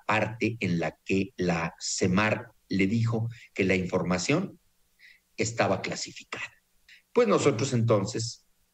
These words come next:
le hicimos unos requerimientos de información adicional. Eh, el inai tiene manera, como órgano garante, y los de los estados igual, de hacerle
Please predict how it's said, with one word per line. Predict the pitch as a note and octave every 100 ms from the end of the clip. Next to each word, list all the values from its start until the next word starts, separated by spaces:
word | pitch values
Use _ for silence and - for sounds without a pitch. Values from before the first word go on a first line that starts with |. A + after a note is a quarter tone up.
| _ _ -
le | F#2+ F#2 F#2+
hicimos | F#2+ - - A#2 A2+ A2+
unos | G#2 G#2 -
requerimientos | A2 - F2+ F2 F2 F#2 G2 F#2+ - F#2
de | -
información | E2+ - E2+ D#2+ D#2 - E2+ E2+
adicional. | E2+ F2+ - A2+ B2+ - _ - - - _ -
Eh, | - - - - - -
el | E2+ E2
inai | D#2 F2 G2
tiene | - F2 F2 A2
manera, | A#2 A#2 A2+ D#3 -
como | - -
órgano | D#2 F2 G2
garante, | A2+ - E2+ -
y |
los | - -
de | -
los | - -
estados | - - F#2+ B2
igual, | D3+ G#2+ - - - - _ -
de | G#2+
hacerle | G2+ - B2 A#2 A#2+ C3 C3